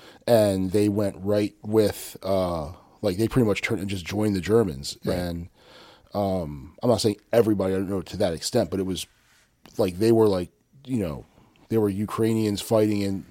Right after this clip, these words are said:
Speaker 1: with the, with the Wehrmacht and, you know, against the Russians.
Speaker 2: Yeah. Th-, my point of saying that is, it's not that the U S was like, "Oh, let's go support some Nazis. We love Nazis."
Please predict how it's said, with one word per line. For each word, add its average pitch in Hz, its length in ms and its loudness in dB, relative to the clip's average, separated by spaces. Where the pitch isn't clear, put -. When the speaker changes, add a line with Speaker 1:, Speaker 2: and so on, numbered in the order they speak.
Speaker 1:
with 104 240 -2
the, 95 280 0
with 104 220 -2
the 104 60 -2
Wehrmacht 90 600 -2
and, 87 320 -8
you 104 100 -8
know, 85 100 -4
against 98 340 -4
the 87 100 -10
Russians. 87 480 -4
Speaker 2:
Yeah. 127 220 6
Th-, 156 340 8
my 127 180 6
point 165 280 8
of 123 80 6
saying 117 340 6
that 104 200 4
is, 95 200 0
it's 95 160 -4
not 123 200 0
that 104 260 0
the 117 140 6
U 110 380 8
S 107 320 2
was 85 240 -4
like, 90 240 0
"Oh, 226 160 6
let's 101 220 2
go 120 120 6
support 147 340 4
some 143 120 2
Nazis. 165 360 4
We 117 80 2
love 202 180 4
Nazis." 95 420 -2